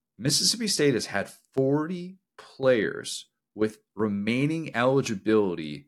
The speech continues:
leave for the transfer portal. That's a lot, man. That is a ton. They're undergoing another offensive scheme change after they averaged,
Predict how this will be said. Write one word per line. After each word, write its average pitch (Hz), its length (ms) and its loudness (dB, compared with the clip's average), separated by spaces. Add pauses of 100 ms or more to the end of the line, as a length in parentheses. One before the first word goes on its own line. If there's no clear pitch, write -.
(280)
leave 101 480 2
for - 120 -8
the 92 100 -4
transfer 87 420 -8
portal. - 440 -20 (880)
That's - 220 -2
a 104 80 -2
lot, 82 580 -2
man. 95 460 -2
That 185 160 -2
is 151 260 -2
a 107 140 -2 (640)
ton. 170 480 0 (480)
They're 135 140 4
undergoing 156 680 4 (300)
another 127 920 2
offensive 110 640 -4
scheme 95 400 -2
change 82 500 -8
after 95 340 -2
they 87 180 2
averaged, 87 560 -2